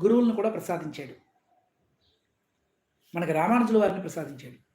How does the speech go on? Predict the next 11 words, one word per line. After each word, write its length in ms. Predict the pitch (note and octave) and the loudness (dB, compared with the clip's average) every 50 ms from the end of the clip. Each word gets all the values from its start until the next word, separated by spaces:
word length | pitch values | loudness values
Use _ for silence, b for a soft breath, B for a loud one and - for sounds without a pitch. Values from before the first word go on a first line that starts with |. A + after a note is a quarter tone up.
| _ _ _ _ B B B B B B - | _ _ _ _ B B B B B B -2
ఆ 60 | G3+ | 2
రామానుజుల 480 | G#3+ G#3 A3 B3+ C#4+ C#4+ C#4 C#4+ C4+ C4+ | 4 4 4 6 4 4 4 2 2 2
వారి 160 | C4 B3+ - | 2 2 4
పరంపరలో 500 | A3 G#3+ G#3+ A3+ A3 B3 B3 B3 B3 A#3 | 4 4 4 4 2 2 2 2 4 4
ఉండే 140 | A3 G#3+ G#3+ | 4 4 2
మన 140 | G3+ F3+ | 0 -2
జీవులందరినీ 640 | E3 C#3 C#3 F3 A3+ B3+ B3 G#3+ G#3 G#3+ A3 A3 A#3 A3 | -6 -6 -2 0 0 0 0 -2 -4 -4 -4 -4 -4 -4
కటాక్షించాడు. 640 | - - F3+ F3+ F3 - - D#3 - - D3 - _ _ _ _ _ _ _ _ _ _ _ _ _ _ _ _ _ _ _ - | -4 -6 -6 -6 -8 -10 -12 -14 -14 -14 -18 -18 _ _ _ _ _ _ _ _ _ _ _ _ _ _ _ _ _ _ _ -8
వారి 160 | E3+ F3+ F#3 F3+ | -4 -2 -2 0
పాదపద్మాలను 840 | F3+ E3 F#3 G3+ - _ _ _ - G#3+ G#3+ - G#3 G#3 G3+ F3 | 0 -2 -2 -2 -6 _ _ _ -2 -2 -2 -2 -2 -4 -4 -4
ఆశ్రయించి 600 | E3 E3 - - F3+ F3 E3+ E3 - D#3+ - - | -4 -6 -4 -4 -4 -4 -4 -4 -6 -8 -12 -12